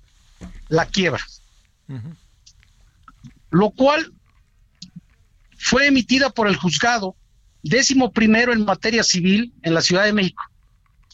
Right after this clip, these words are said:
Speaker 1: que por cierto le asignó como número de expediente el cuatrocientos treinta y dos del dos mil diez.
Speaker 2: Ajá.
Speaker 1: Antes y después de la quiebra,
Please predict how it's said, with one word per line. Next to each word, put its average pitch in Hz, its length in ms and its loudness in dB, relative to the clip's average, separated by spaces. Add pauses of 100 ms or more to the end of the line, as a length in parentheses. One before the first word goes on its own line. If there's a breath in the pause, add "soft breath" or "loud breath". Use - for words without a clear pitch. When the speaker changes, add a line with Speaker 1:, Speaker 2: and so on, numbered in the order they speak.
(760)
Speaker 1:
que 165 120 -2
por 170 180 0
cierto 220 240 -2
le 208 80 2
asignó 180 300 0
como 196 200 0
número 190 300 2
de 180 60 2
expediente 180 420 -2
el 175 80 -6
cuatrocientos 165 480 -2
treinta 160 260 -2
y 156 60 2
dos 170 160 0
del 156 140 0
dos 139 160 -6
mil 147 140 2
diez. 120 380 -2 (200)
Speaker 2:
Ajá. 123 280 -12 (1700)
Speaker 1:
Antes 330 500 0
y 185 120 0
después - 880 0
de 165 240 -2
la 170 120 2
quiebra, 196 400 -2